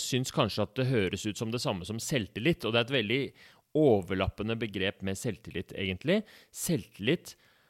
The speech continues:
handler jo også om at du har trua på deg selv, at du kan gjøre endringer og få til ting i livet, men selvtillit er litt mer generelt, handler om selvbildet også. Ehm,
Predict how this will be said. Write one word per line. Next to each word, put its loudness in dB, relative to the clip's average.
handler 4
jo -2
også 2
om 6
at 4
du 4
har 2
trua 0
på 0
deg 2
selv, 2
at -2
du -4
kan 2
gjøre 4
endringer -2
og 0
få 0
til -8
ting 0
i 0
livet, 2
men 4
selvtillit -2
er 0
litt -4
mer 0
generelt, 0
handler 0
om 0
selvbildet -2
også. 0
Ehm, 0